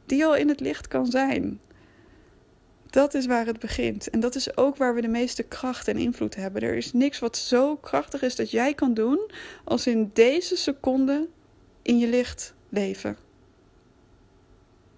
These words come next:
En vanuit je licht kiezen wat je doet, hoe je leeft, ademen, dansen, lachen, werken, weet ik het wat. Dus dat is wat ik voor vandaag met je wilde delen in deze aflevering.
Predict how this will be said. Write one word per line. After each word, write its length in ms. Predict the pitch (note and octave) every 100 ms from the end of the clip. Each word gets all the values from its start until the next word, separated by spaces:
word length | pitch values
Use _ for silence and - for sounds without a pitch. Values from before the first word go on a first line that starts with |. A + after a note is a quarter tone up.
| _ -
En 160 | A3+
vanuit 460 | A3 A#3 A3+ C4 C4
je 80 | A3+
licht 540 | B3 C4+ - - - - -
kiezen 500 | B3 A#3 A3+ G#3 A3
wat 220 | A3+ A3+
je 80 | A3+
doet, 220 | A3+ A3
hoe 180 | - A3+
je 100 | A3
leeft, 380 | A3 G#3+ - -
ademen, 520 | A3+ A#3 A3+ G3+ G3+
dansen, 440 | A3+ A3+ A#3 G#3
lachen, 500 | G#3 A#3 - G3+ G3+ G3 - - -
werken, 500 | G3+ A#3+ A#3+ B3 G3+
weet 260 | G3+ A3 -
ik 100 | -
het 160 | E3+
wat. 360 | G3 F#3+ - - - _ _ _ _ _ _ _ _ _ _ _ _ _ _ _ - - - - - -
Dus 320 | B3 A3+ -
dat 200 | A#3+ B3+
is 120 | C#4
wat 140 | B3 B3
ik 180 | B3
voor 380 | - - A3 A3+
vandaag 520 | - A#3+ A#3 A3+ A3
met 220 | G#3+ A3 -
je 240 | G3+ G#3
wilde 360 | - G#3+ B3 A#3+
delen 420 | A3 A3+ A#3+ B3
in 140 | A#3+ A#3
deze 320 | A#3 B3 -
aflevering. 720 | B3+ G#3 A#3+ - A3 B3+ D#4